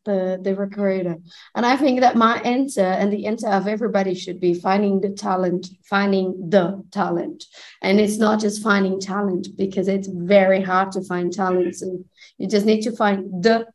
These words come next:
talent for that specific role. And I think that would be my answer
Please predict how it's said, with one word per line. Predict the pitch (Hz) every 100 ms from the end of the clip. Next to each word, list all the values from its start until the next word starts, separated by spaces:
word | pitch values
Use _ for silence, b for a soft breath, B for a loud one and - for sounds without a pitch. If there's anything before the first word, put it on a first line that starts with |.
| _
talent | 226 190 185 185 190 - -
for | 226
that | 190 190 196
specific | - 196 190 180 185 180 -
role. | 185 175 165 B B B -
And | 220
I | 240 247
think | 262 240
that | 262
would | 285 285
be |
my | 269 208
answer | 196 233